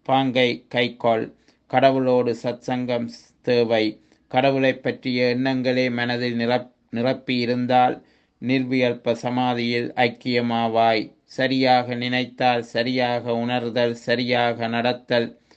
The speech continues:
சரியாக பேசுதல் ஆகியவற்றை பார்த்துக்கொள். கோபம், காமம், பேராசை, அகந்தை, வெறுப்பு போன்ற கெட்ட குணங்களை அகற்று.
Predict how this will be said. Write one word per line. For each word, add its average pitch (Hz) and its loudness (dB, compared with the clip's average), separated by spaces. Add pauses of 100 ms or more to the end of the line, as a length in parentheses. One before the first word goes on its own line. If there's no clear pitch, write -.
(640)
சரியாக 131 4
பேசுதல் 120 -2
ஆகியவற்றை 117 0 (720)
பார்த்துக்கொள். 120 -2 (360)
கோபம், 127 0
காமம், 127 0
பேராசை, 120 2
அகந்தை, 120 -2
வெறுப்பு 117 -2
போன்ற 117 -2
கெட்ட 120 -4
குணங்களை 117 0
அகற்று. 110 -2